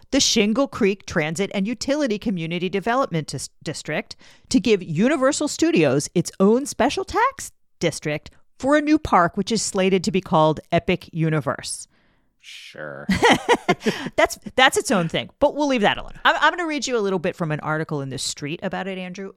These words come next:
Speaker 1: You stop
Speaker 2: Okay.
Speaker 1: me if you hear anything familiar here. Okay. Taxes and fees assessed on the landowners in the district are earmarked to fund the district. The only
Speaker 2: Mm.
Speaker 1: landowners within the Shingle Creek Transit Utility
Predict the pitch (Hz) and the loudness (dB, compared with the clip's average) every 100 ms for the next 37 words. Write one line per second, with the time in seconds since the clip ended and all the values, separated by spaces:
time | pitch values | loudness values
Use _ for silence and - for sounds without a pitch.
0 | _ 202 494 508 - 392 262 - 175 151 | _ -12 -12 -6 -4 0 2 2 -2 -6
1 | - 180 220 - 202 190 170 170 165 156 | -8 -12 -12 -6 -2 -2 -2 -4 -4 -6
2 | 147 117 131 127 - - - - _ _ | -10 -8 -6 -6 -8 -14 -14 -16 _ _
3 | _ _ _ _ _ - - - - _ | _ _ _ _ _ -20 -16 -16 -18 _
4 | - - - _ - - 480 - 539 277 | -20 -20 -20 _ -8 -4 -4 -4 -6 -4
5 | - 233 151 139 - - 185 - 160 135 | -4 -4 -6 -8 -8 -6 -6 -4 -8 -8
6 | 131 165 202 160 139 135 139 127 185 - | -6 -4 -4 -4 -6 -8 -8 -6 -6 -6
7 | 127 - 190 - 208 339 285 135 135 - | -8 -2 -2 0 2 4 4 2 0 -6
8 | - 285 - 233 220 285 294 247 311 - | -6 -4 -2 2 2 2 -2 2 2 2
9 | 156 123 - - - 226 254 262 269 370 | -2 -2 -8 -16 -4 -2 2 6 6 4
10 | 370 381 349 370 381 349 208 160 165 175 | -2 -2 2 2 2 2 2 2 0 -2
11 | 220 220 240 240 - 202 185 185 - 196 | -2 0 0 -2 0 0 0 -2 -2 -4
12 | 185 - 156 156 165 - 170 - 175 147 | -4 -4 -2 0 -2 -2 -6 -2 -2 0
13 | 147 143 | -2 -4